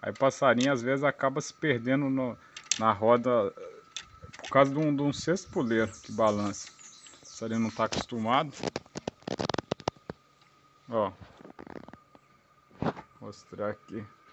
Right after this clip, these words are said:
Toda parafusada. Toda pontilhada. As paletas amarelinhas. O bambu aqui é bambu tratado.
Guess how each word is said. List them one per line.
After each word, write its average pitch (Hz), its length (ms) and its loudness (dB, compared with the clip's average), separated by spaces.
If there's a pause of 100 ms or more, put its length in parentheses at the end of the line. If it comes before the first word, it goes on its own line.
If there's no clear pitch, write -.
(120)
Toda 123 200 -10
parafusada. 135 920 2 (1700)
Toda 135 300 0
pontilhada. 139 1040 2 (1600)
As - 80 -20
paletas 117 460 4
amarelinhas. 123 720 2 (640)
O 110 640 -2
bambu 117 400 0
aqui 123 200 -4
é 123 40 -2
bambu 131 340 0
tratado. 123 640 0